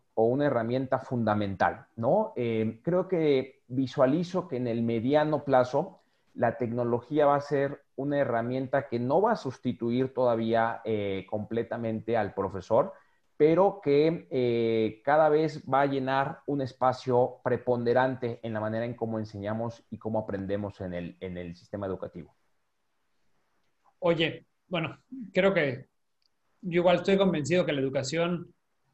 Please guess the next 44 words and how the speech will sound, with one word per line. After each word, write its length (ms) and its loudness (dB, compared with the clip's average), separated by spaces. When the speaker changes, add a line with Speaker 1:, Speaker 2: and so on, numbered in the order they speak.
Speaker 2:
que 360 2
a 120 2
la 80 0
educación 600 0
sí 200 0
le 120 4
vino 260 2
como 180 -4
anillo 240 0
al 140 0
dedo 380 0
el 160 -10
tema 160 -4
de 60 -2
la 100 -2
pandemia 280 -4
a 20 -4
nivel 200 0
mundial, 600 2
porque 240 0
creo 160 6
que 80 4
nos 160 -2
está 200 0
obligando 460 2
realmente 480 0
a 100 2
repensar, 1000 0
¿no? 400 -4
Eh, 520 -4
¿qué 140 0
queremos 440 0
en 80 -4
la 40 -2
educación? 500 -6
Siento 340 0
que 80 4
la 60 2
educación 440 2
tenía, 500 -2
bueno, 160 0
ayer 220 4
lo 100 4
decía 640 2